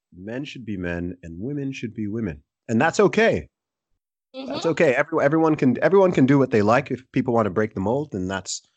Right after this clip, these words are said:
Speaker 1: that's okay. That's on them. But, um, for the vast majority of people, what's been working for thousands and thousands of years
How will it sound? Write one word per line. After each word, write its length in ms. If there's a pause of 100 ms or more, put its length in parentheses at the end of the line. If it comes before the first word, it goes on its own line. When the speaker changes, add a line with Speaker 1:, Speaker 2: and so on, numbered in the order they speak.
(440)
Speaker 1:
that's 240
okay. 260
That's 220
on 140
them. 240 (540)
But, 180
um, 440 (420)
for 80
the 80
vast 240
majority 360
of 80
people, 420 (600)
what's 200
been 240
working 320
for 380 (500)
thousands 400
and 140
thousands 360
of 60
years 480